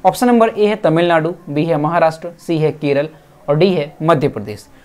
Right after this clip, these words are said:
तो इसका जो भी करेक्ट आंसर है वो आपको कमेंट बॉक्स में बताना है। तो दोस्तों, अगर आपको आज का वीडियो पसंद आया हो तो वीडियो को लाइक करें और ज़्यादा से ज़्यादा शेयर करें और हमारे चैनल को भी सब्सक्राइब करें।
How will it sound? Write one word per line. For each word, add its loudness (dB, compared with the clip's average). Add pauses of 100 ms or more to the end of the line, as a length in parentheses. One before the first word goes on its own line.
(200)
तो 2
इसका 4
जो 4
भी 4
करेक्ट 2
आंसर -2
है -8
वो 2
आपको 2
कमेंट 0
बॉक्स -2
में -6
बताना -6
है। -16 (600)
तो 2
दोस्तों, 6
अगर 6
आपको 2
आज 4
का 0
वीडियो 2
पसंद -4
आया 2
हो -6 (100)
तो -4
वीडियो 0
को -2
लाइक 2
करें -4 (400)
और 2
ज़्यादा 4
से -2
ज़्यादा 0 (260)
शेयर 4
करें -8 (420)
और 4
हमारे 4
चैनल -2
को -2
भी -4
सब्सक्राइब -2
करें। -16